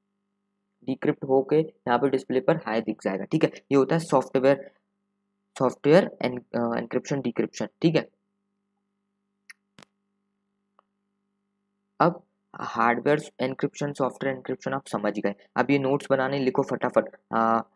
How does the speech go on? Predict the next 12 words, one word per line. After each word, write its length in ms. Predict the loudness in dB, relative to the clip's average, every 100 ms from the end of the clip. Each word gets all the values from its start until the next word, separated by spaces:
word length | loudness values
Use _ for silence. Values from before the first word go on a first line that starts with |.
| _
approaches 480 | -2 0 2 0 0
of 100 | -2
encryption, 520 | -2 -6 -6 -4 -4 -6
उसके 280 | -8 -8 -4
अंदर 140 | -2
दो 180 | 2 2
तरीके 340 | 2 -2 -4
के 120 | 0
होंगे, 180 | 0 0 -6 _ -6
hardware 340 | -2 2 0
encryption 460 | 0 -2 -4 -2 -6
and 180 | -2 -2